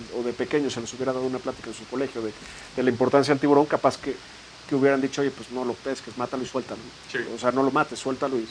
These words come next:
Speaker 1: que se vaya, ¿no?
Speaker 2: Sí, sí.
Speaker 1: Entonces,
Speaker 2: Nos
Speaker 1: sí.
Speaker 2: quedan, nos quedan tres, cuatro minutos,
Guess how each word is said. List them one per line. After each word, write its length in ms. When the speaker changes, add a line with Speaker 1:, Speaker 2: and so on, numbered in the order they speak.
Speaker 1:
que 60
se 100
vaya, 200
¿no? 160
Speaker 2:
Sí, 60
sí. 460
Speaker 1:
Entonces, 160
Speaker 2:
Nos 120
Speaker 1:
sí. 80
Speaker 2:
quedan, 420
nos 180
quedan 420
tres, 380
cuatro 260
minutos, 460